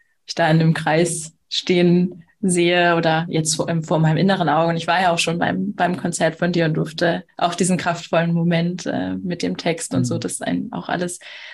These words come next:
Speaker 1: miterleben und mich auch dafür, äh, davon berühren lassen. So und, und ich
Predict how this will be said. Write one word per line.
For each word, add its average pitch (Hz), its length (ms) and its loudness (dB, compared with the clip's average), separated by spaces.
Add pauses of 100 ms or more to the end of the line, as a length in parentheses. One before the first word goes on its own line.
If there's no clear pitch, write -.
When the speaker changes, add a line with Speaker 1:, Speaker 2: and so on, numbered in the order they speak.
(320)
Speaker 1:
miterleben 190 480 4
und 170 120 4
mich 175 200 2
auch 165 120 0
dafür, 170 600 -2 (140)
äh, 165 280 2
davon 175 460 2
berühren 175 640 0 (560)
lassen. 170 580 0 (240)
So 170 60 -6
und, 170 500 -6 (1200)
und 180 280 -2
ich - 260 -6